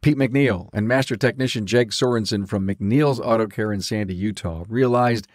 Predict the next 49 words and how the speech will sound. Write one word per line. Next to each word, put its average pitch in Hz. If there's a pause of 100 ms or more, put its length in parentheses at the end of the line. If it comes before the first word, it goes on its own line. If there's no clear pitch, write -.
(160)
that 123
the 123
problem 190
of 110
not 104
having 120
technicians 104
available 92
for 87
hire 87 (260)
was 107
not 135
gonna 120
solve 127
itself 113
and 117 (160)
decided 143
to 101
take 170
action 120
and 117
look 110
at 98
a 92
different -
audience 117
of 101
individuals 165 (240)
available 120
for 131
hire. - (460)
A 135
focus -
was 185
put 139
on 117
younger 107
individuals 95
with 90
the 95
right 101
passion, 107
desire, 98
and 92
attitude 90
to 98
work 98
in 90
the 82